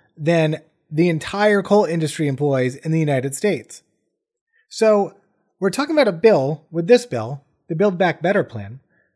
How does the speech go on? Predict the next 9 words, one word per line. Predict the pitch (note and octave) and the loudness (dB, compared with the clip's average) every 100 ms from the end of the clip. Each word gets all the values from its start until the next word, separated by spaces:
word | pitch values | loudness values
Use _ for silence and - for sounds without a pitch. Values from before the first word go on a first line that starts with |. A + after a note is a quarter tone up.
| _ _ _ _ _ _ | _ _ _ _ _ _
that | F3 G#3 F3+ | -2 -2 0
is | E3 - _ - | -4 -6 _ -4
looking | G#3+ A#3+ G#3 | -2 0 -2
to | |
create | - G#3 E3 - | 2 2 2 0
eight | A3+ | 0
hundred | F#3 A3 G#3 - | 2 0 -2 -4
thousand | G3 G#3 F#3+ E3 | -2 -2 -2 -2
jobs | F#3+ F#3+ E3+ | -2 -2 -6